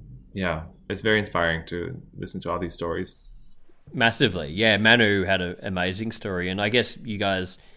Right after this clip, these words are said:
Speaker 2: have a bit in common. You both come over from France to Australia. And, um,
Speaker 1: Yeah.
Speaker 2: yeah, there you go. But he, no, he was, um,
Speaker 1: Yeah.
Speaker 2: yeah, super nice guy. And it, it's the kind of thing where, you know, you see one image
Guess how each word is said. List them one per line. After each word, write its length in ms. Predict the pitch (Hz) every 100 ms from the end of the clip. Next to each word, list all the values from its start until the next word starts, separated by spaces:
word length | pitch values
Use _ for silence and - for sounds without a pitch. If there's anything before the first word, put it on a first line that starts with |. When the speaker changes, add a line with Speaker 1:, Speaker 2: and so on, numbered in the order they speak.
| -
Speaker 2:
have 160 | 110 104
a 60 |
bit 140 | 101 98
in 100 | 95
common. 320 | 110 127 98
You 80 | 90
both 240 | 101 98
come 200 | - 98
over 280 | 95 92 95
from 240 | - 95
France 420 | 90 101 98 98 -
to 280 | 98 92 - _ _ - -
Australia. 540 | - 117 110 113 82 113
And, 280 | 104 98 92
um, 340 | 92 90 90 92
Speaker 1:
Yeah. 240 | 92 107 95 -
Speaker 2:
yeah, 260 | - 110 107
there 140 | 98
you 100 | 95
go. 180 | 92 101
But 140 | 98 101
he, 240 | 107 110
no, 180 | 120 101
he 140 | 110
was, 260 | 107 95 95
um, 320 | 95 85 82
Speaker 1:
Yeah. 200 | 101 95 -
Speaker 2:
yeah, 140 | 110 92
super 300 | - 135 104
nice 240 | 92 90
guy. 240 | 92 87
And 200 | 87 87
it, 200 | 101 117 90 85
it's 180 | 117 123
the 60 | 143
kind 180 | 147 151
of 80 |
thing 220 | 147 107 98
where, 320 | 90 87 - - - - -
you 80 |
know, 60 | 101
you 160 | 101 107
see 240 | - 113
one 200 | 92 90
image 480 | 92 101 104 -